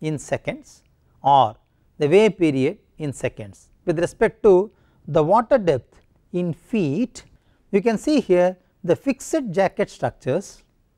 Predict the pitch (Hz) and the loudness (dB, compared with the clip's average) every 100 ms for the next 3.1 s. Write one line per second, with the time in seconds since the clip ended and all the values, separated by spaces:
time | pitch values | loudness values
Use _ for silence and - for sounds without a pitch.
0 | - 143 131 - 240 277 277 165 151 135 | -4 -2 -2 -4 0 2 2 0 0 -2
1 | - 131 117 - 110 143 226 _ _ _ | -4 -4 -6 -8 -6 -4 -6 _ _ _
2 | _ _ _ 202 247 - - 175 143 196 | _ _ _ 0 0 -6 -4 -2 -2 -4